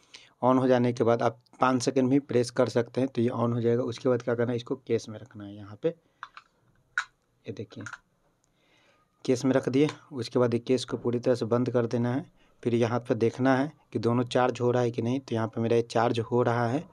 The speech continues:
ओके, उसके, उसके बाद दोस्तों इन दोनों को, ईयरबड को निकालना है और निकालने के बाद यहाँ पे क्या करना है, पेयर्ड होने देना है। देखिए दोस्तों, दोनों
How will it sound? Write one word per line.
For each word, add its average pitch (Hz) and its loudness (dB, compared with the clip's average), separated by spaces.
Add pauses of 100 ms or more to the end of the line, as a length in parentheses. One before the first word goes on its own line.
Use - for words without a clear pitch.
(120)
ओके, 147 2 (560)
उसके, 120 -2
उसके 139 4
बाद 131 6
दोस्तों 123 4
इन 127 4
दोनों 123 4
को, 151 4 (200)
ईयरबड 123 4
को 139 0
निकालना 120 2
है 143 -2 (360)
और 120 -2
निकालने 117 0
के 127 2
बाद 113 2
यहाँ 113 0
पे 123 -2
क्या 120 2
करना 117 0
है, 131 0 (120)
पेयर्ड 117 4
होने 110 -2
देना 101 -4
है। 113 -6
देखिए 123 2
दोस्तों, 123 4 (420)
दोनों 139 8